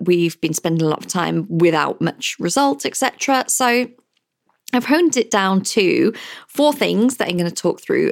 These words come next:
a little bit with you today and share that I feel like for me and my business are working really, really well. Now, disclaimer, that's not, it's not plug and play. Everyone is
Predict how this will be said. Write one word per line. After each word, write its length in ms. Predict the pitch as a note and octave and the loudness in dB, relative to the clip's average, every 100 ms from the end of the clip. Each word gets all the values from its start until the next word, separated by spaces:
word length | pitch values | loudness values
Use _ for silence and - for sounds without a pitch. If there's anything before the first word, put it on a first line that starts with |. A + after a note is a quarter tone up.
| E3+ | -2
a 40 | |
little 160 | E3+ E3 | -2 -2
bit 220 | - - | -4 -6
with 140 | - | -8
you 80 | D#3+ | -10
today 480 | - - A#3+ A#3+ A#3+ | -8 -2 0 0 0
and 160 | G3+ G3+ | -2 -4
share 480 | - G#3 G3+ G3 - | 0 0 0 0 -4
that 320 | F#3 F#3+ - - | -4 -2 -2 -2
I 200 | G#3 D#4+ | 0 0
feel 300 | - C4+ B3 | 0 0 0
like 480 | A3+ G3+ - - - | 0 0 -2 -8 -20
for 160 | - E3+ | -6 0
me 380 | F3 F3+ C#4 | 2 2 2
and 100 | A3 | 2
my 180 | F3+ F3 | 0 0
business 640 | E3 F#3 - A#3 E4 - - - - - - - | -2 -4 -2 -2 -2 -4 -8 -12 -18 -18 -10 0
are 160 | F#3 | 2
working 480 | F3+ F3+ E3 - F3 | 2 0 0 -2 0
really, 220 | D#3+ C3 | 0 0
really 240 | C#3 C#3+ D#3+ | 0 -2 0
well. 340 | G#3 G3+ D3+ - | 2 2 0 0
Now, 320 | F#3 F3+ E3+ | 0 2 0
disclaimer, 680 | E3 F3 - G#3 A3+ C#4 D4 | -2 -4 -2 0 2 2 0
that's 320 | G#3+ G3 - | -2 -4 -2
not, 300 | F#3+ - - _ - | -2 -2 -8 _ -8
it's 180 | F3+ | -4
not 200 | F#3+ - | -4 -4
plug 240 | - D#3+ D#3 | -2 -4 -2
and 120 | D3 | -6
play. 600 | - C4 B3+ B3+ B3 - | 0 2 4 4 2 0
Everyone 400 | F3+ E3+ E3+ E3+ | -6 -4 -4 -2
is 160 | - | -4